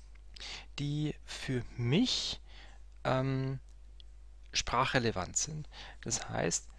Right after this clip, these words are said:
mein, äh, in, in dem, ähm, Element Hello World steht es nicht mehr Hello World, sondern Hallo Welt, eben auf Deutsch. Und, ähm, Android sucht sich jetzt tatsächlich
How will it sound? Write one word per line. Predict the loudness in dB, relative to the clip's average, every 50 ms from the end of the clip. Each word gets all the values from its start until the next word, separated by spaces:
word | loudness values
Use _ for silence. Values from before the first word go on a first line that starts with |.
| -16 -12 -8
mein, | -4 -2 -2 0 0 0 -2 -2 -2 -4 -4 -6 -8 -6
äh, | -4 -4 -2 -2 -2 -4 -4 -4 -6 -8 -10 -12 -14 -16 -16 -16 -16 -16 -16 -14
in, | -10 -8 -6 -6 -4 -6 -6 -8 -8
in | -10 -10 -8
dem, | -6 -6 -6 -6 -6 -8 -8 -8 -8 -6
ähm, | -6 -6 -6 -8 -8 -8 -8
Element | -6 -4 -4 -2 0 0 0 -2 -2 -4
Hello | -4 -2 -4 -2 0
World | 2 4 6 6 6 4
steht | 2 0 -2 -2 -2 -2
es | -2 0
nicht | 0 0 0
mehr | 0 -2 -2
Hello | 0 0 -2 -2 0 2
World, | 4 4 4 4
sondern | 4 2 2 4 4 2 2 0 -4 -12 -16 -16 -16 -16 -16 -12
Hallo | -6 -2 2 2 2 2 0 -2 0 2
Welt, | 4 4 6 4 4 0 0 -2 -6
eben | -8 -6 -6 -4 -4
auf | -6 -6 -8 -8
Deutsch. | -6 -8 -6 -8 -8 -10 -12 -14 -14 -16 -18 -16 -16 -16 -16 -16 -16 -14 -10 -8 -8 -8 -8 -10 -12 -8
Und, | -4 0 0 0 0 -2 -4 -4 -2
ähm, | -2 -2 0 0 0 -2 -2 -2 -4 -4 -6 -10 -12 -16 -16 -2 4
Android | 6 6 8 8 8 6 6 6
sucht | 4 2 2 0 -4 -6 -6 -4
sich | -2 -2 -2 0 0
jetzt | 0 0 0 0 0
tatsächlich | 0 -2 -2 -2 0 0 0 2 4 4 4 4 2 -2 -6